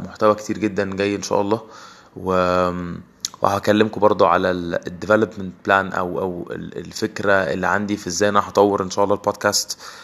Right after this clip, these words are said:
و-، و-، إيه الهدف من البودكاست على اللونج تيرم، أو أنا عايز أوصل لإيه، آه، من خلال البودكاست. وده مش معناه إن أنا عمري ما ح-، عمري أفكر إن أنا أوقف البودكاست إن شاء الله، لأ خالص، آه،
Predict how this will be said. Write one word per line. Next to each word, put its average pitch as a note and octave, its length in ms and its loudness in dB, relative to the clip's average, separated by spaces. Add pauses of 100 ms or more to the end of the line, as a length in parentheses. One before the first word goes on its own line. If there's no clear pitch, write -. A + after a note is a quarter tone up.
(160)
و-، F2+ 360 2
و-، F#2 180 -2 (800)
إيه A2 100 2
الهدف A2 600 4
من G2 160 -10
البودكاست - 840 -2 (300)
على F#2 280 6
اللونج G2 300 2
تيرم، G2+ 420 -2
أو F#2 240 -2
أنا F#2+ 100 -2
عايز G2 180 0
أوصل F2+ 320 -4
لإيه، F2 240 0 (460)
آه، F2 360 0
من F2 140 -6
خلال G2+ 240 4
البودكاست. - 760 -2 (400)
وده G#2+ 220 4
مش A2 200 -2
معناه G2+ 120 4
إن A2+ 60 0
أنا A2 120 4
عمري A2 220 2
ما G2 80 0
ح-، - 200 -8
عمري F#2+ 560 -4 (340)
أفكر G#2 360 0
إن G2 40 2
أنا G2+ 100 4
أوقف G2+ 260 4
البودكاست - 500 -4
إن F#2 80 -8
شاء G2 140 -6
الله، G2+ 100 -2
لأ - 180 0
خالص، - 480 -4
آه، E2+ 380 -2